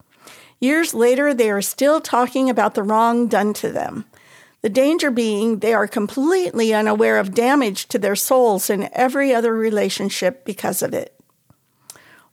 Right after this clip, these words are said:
Or a fight over the parent's estate. The hatred felt towards someone who hurt their child, or any injustice in life we face we just can't forgive or think we can't. Lord,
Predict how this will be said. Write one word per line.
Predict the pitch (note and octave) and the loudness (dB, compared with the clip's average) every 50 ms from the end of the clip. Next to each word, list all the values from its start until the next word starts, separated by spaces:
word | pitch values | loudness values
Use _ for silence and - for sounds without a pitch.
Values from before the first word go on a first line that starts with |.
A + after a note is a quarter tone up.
| _ - | _ -2
Or | G3+ G3+ G#3 A3+ B3 C#4+ F#4+ F#4+ _ _ _ | 0 2 2 2 2 0 -2 -6 _ _ _
a | - C4 B3+ | -2 -2 -2
fight | - - B3+ C4+ D4 D4 | 0 2 2 2 2 2
over | - - A#3 A#3 B3 B3 | 0 0 2 2 2 2
the | A#3 B3 | 0 -4
parent's | - - C4+ B3 B3+ B3+ B3+ - | -6 -4 0 0 0 0 0 0
estate. | A#3+ B3 - - - C#4 D4+ C4 - - - - - _ _ _ - - - - _ _ _ | -2 -2 -2 -2 0 0 0 0 -2 -6 -10 -16 -20 _ _ _ -20 -20 -20 -20 _ _ _
The | - B3 | 0 0
hatred | B3 - D#4+ D#4 D#4 - - C4+ A3 - | 0 0 -2 -2 -2 -2 -4 -6 -4 0
felt | - A#3+ A#3+ A#3 | 0 0 0 0
towards | - - A#3+ A#3 A#3 A3+ A3+ | -2 -2 0 0 0 0 -2
someone | - - B3 A#3 B3 B3 B3 B3+ | -2 -2 0 2 2 2 0 0
who | A3+ C4 B3+ B3+ | 0 0 0 0
hurt | B3+ C#4+ B3+ B3+ B3+ - | 0 0 0 0 0 0
their | B3 B3 | 0 -2
child, | B3+ - C#4 C#4+ C#4+ C4 G3+ F#3 F#3+ - - - - - - - _ _ | 0 0 0 2 2 2 2 0 -2 -4 -10 -18 -20 -20 -20 -20 _ _
or | - B3+ C4 C4 - | 0 0 0 0 0
any | C4+ C#4+ D4+ E4+ D#4+ D4 B3+ | 0 2 2 4 2 2 2
injustice | A3 G#3+ F#3+ G#3+ G3 G3+ - - G#3 G3+ - - | 0 0 0 0 -2 -2 -2 -4 -6 -6 -4 -4
in | G#3+ G#3+ G#3+ | -2 -2 0
life | G#3 G#3 G#3 G3+ - | 0 0 0 -2 -2
we | G3 G3+ | -4 -6
face | G3 - - F#3+ F#3+ F#3 F#3 - | -4 -4 -4 -2 -2 -2 -4 -4
we | - G3 A3 | -6 -6 -4
just | - - G3+ - - | -4 -4 -4 -4 -4
can't | - - G3+ - - | -4 -4 -4 -4 -2
forgive | - F#3 G3+ G#3 G3+ F#3+ F3+ E3+ - - - _ _ _ _ _ - | -4 -4 -4 -4 -4 -4 -4 -4 -6 -8 -12 _ _ _ _ _ -6
or | A3 G3+ | -4 -4
think | F#3+ - - G#3 A#3+ B3+ - - | -4 -4 -4 -2 -2 -2 -2 -4
we | F#3 F3+ | -6 -8
can't. | - - G3 F#3 G3 - - - - - _ _ _ _ _ _ _ _ - - - - _ _ _ _ | -6 -6 -6 -4 -4 -6 -8 -12 -16 -20 _ _ _ _ _ _ _ _ -20 -20 -20 -20 _ _ _ _
Lord, | B3 C4 C#4+ D#4 D4 B3+ G#3 F3+ F3 | 0 2 2 4 4 2 2 0 -2